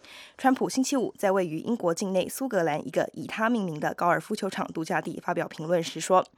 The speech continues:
从一定意义上来讲，各国民众都想要独立，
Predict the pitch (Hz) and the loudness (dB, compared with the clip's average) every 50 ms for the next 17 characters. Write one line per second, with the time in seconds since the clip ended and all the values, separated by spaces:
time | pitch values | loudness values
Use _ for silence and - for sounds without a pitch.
0 | - - - - - - - - 285 - - 285 277 339 320 285 277 262 247 226 | -16 -14 -14 -14 -14 -14 0 0 0 2 2 0 2 2 2 2 0 0 0 0
1 | 208 - 214 170 160 143 190 - 226 143 - _ - _ - - _ _ - 349 | -2 -2 -2 -2 -2 -2 2 6 6 6 6 _ -10 _ -20 -20 _ _ -4 2
2 | 269 247 208 202 196 208 220 247 - - - - 175 180 - - - 143 151 - | 4 4 4 4 0 4 4 4 4 4 -2 -4 -4 -4 -4 -4 -6 -6 -6 -4
3 | 143 143 170 220 233 - | -6 -2 -2 -2 -2 -2